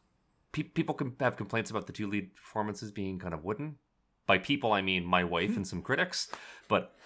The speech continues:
Speaker 1: I really liked the lead
Speaker 2: <laughs>
Speaker 1: performances. I'm mixed on Timmy, but really liked him here. And it's both more and less graphic than expected. Mark Rylance is probably my supporting actor winner this year so far.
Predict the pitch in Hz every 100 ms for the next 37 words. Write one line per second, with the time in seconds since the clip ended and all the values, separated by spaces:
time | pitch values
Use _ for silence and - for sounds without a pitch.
0 | - 135 208 240 254 294 285 - 104 98
1 | 95 92 85 80 85 78 - 98 110 98
2 | 95 110 120 123 107 117 127 98 82 92
3 | 107 104 107 110 95 110 113 123 123 -
4 | - - - _ - 107 110 110 110 107
5 | 104 104 101 98 92 - _ _ - -
6 | _ _ _ _ _ _ 131 123 - -
7 | 120 131 131 117 113 135 - 117 123 127
8 | 135 - 131 131 156 - 147 - 151 -
9 | - - _ _ _ _ - _ _ _
10 | - - - 107 123 139 110 107 127 135
11 | 107 - - 95 98 101 107 104 92 92
12 | 87 85 98 - 98 98 98 90 - 92
13 | - 113 101 98 95 101 101 113 135 135
14 | 131 135 135 139 147 - 139 175